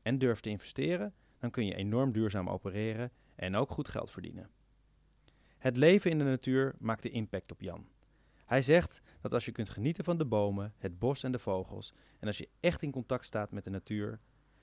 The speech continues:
dat het je aangrijpt. En dat je dan beseft dat het echt wel de moeite waard is om voor onze aarde te vechten.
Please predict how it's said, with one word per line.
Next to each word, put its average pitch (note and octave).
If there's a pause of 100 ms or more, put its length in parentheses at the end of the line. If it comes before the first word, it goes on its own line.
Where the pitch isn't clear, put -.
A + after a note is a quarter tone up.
(120)
dat G2+
het -
je A2
aangrijpt. - (300)
En G2+
dat F2
je G2
dan A2
beseft G#2+
dat G2
het -
echt -
wel A2
de G2+
moeite G2
waard F2
is F2+ (260)
om G#2
voor G2+
onze G2
aarde F2
te F#2
vechten. -